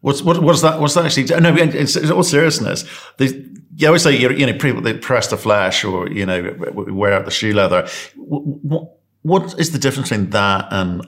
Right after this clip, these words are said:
online or by phone call? Or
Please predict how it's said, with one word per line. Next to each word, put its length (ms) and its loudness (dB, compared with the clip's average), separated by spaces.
online 680 -2
or 340 -6
by 160 -6
phone 420 -4
call? 400 -2
Or 300 0